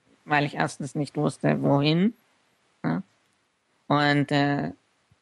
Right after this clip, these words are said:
ja, zweitens, ich große Angst hatte. Also ich wollte, ich wollte da mal, oder ich will heute immer noch,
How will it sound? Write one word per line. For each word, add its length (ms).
ja, 220
zweitens, 680
ich 260
große 320
Angst 240
hatte. 220
Also 180
ich 180
wollte, 360
ich 100
wollte 300
da 200
mal, 260
oder 280
ich 240
will 240
heute 220
immer 200
noch, 300